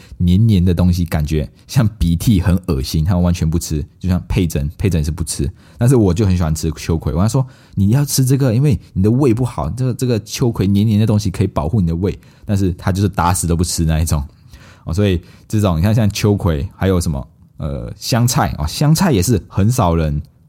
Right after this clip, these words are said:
喜欢吃的人很喜欢吃，不喜欢吃的人完全不吃那一种。我以前很久很久以前，小时候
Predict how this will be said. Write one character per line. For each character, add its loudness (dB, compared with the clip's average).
喜 0
欢 2
吃 2
的 4
人 2
很 2
喜 0
欢 2
吃， -2
不 2
喜 2
欢 4
吃 -2
的 2
人 -2
完 0
全 0
不 0
吃 -4
那 0
一 0
种。 -6
我 2
以 4
前 0
很 0
久 2
很 0
久 0
以 0
前， -4
小 -4
时 0
候 2